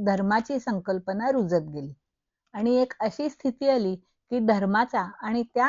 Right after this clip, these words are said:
अनुषंगाने येणाऱ्या अंधश्रद्धांचा मानवी जीवनावर एवढा प्रचंड पगडा बसला की,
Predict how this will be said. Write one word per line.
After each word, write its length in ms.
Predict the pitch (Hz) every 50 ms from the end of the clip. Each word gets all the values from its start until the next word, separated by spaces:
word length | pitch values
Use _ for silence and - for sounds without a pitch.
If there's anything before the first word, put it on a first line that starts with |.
| - -
अनुषंगाने 800 | 269 240 254 254 254 - 269 262 254 254 254 254 262 269 269 262
येणाऱ्या 360 | 247 226 220 220 220 226 226 - -
अंधश्रद्धांचा 960 | 208 190 190 185 202 214 202 - 233 233 214 208 220 226 233 240 233 - 208 - _ _ _ _ _ _ -
मानवी 520 | 202 208 202 196 202 208 233 240 262 277 254
जीवनावर 680 | 233 247 240 226 233 233 247 262 254 240 208 208 208 - -
एवढा 260 | 202 196 202 214 233
प्रचंड 560 | 233 - - 226 196 - 240 247 247 254 262 285 285 -
पगडा 280 | 254 220 220 220 214 220
बसला 400 | 220 247 233 - - 214 190 196
की, 640 | - _ _ _ _ _ _ _ - 247 269 294